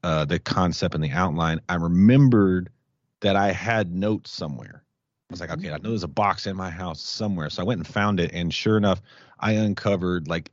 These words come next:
Speaker 1: eighty, eighty letter size pages of notes,
Speaker 2: Mm.
Speaker 1: which that's on a letter size. That's essentially two pages. But that's a hundred and sixty pages worth of content right there.
Speaker 2: Right.
Speaker 1: So I sent it off to, I scanned it in, sent it off to Fiverr, had it, had it, uh, typed up.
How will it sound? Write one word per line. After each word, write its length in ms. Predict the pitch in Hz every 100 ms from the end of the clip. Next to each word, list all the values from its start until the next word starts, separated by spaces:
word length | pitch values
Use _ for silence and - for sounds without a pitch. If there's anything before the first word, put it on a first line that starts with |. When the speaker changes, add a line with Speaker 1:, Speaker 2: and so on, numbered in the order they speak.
| 92
Speaker 1:
eighty, 640 | 101 110 113 110 104 - _ _ _ _ _
eighty 300 | 107 117 113
letter 360 | 90 95 98 95
size 600 | - 90 82 80 - - _ _
pages 400 | - 85 78 76
of 80 | 76
notes, 440 | 71 64 - - - _ _ _ -
Speaker 2:
Mm. 300 | 87 80 71
Speaker 1:
which 300 | 90 - - - _ -
that's 200 | 110 -
on 140 | 98
a 60 | 78
letter 280 | 101 123 87
size. 280 | - 73
That's 120 | 82 80
essentially 460 | - 110 - 80
two 400 | - - 120 110
pages. 400 | 101 104 87 82
But 120 | 85 117
that's 160 | 165
a 60 | 98
hundred 200 | 117 113
and 100 | 92
sixty 280 | 101 - 80
pages 320 | 98 90 80
worth 100 | 76
of 80 | 69
content 420 | 90 87 - -
right 160 | - -
there. 300 | 62 55 - _ - 76
Speaker 2:
Right. 220 | 71 -
Speaker 1:
So 100 | - _ - -
I 100 | 85
sent 240 | - 127
it 60 | 117
off 200 | 113 107
to, 300 | - 107 101
I 60 | -
scanned 340 | - 123 127
it 60 | 113
in, 180 | 110 107
sent 180 | 113
it 40 | 110
off 100 | 104
to 80 | 104
Fiverr, 400 | 104 101 95 90
had 180 | 101 98
it, 100 | - _ _ _ _ _
had 180 | - 104
it, 180 | 80 -
uh, 200 | 95 82 78
typed 360 | 113 101 -
up. 240 | 92 87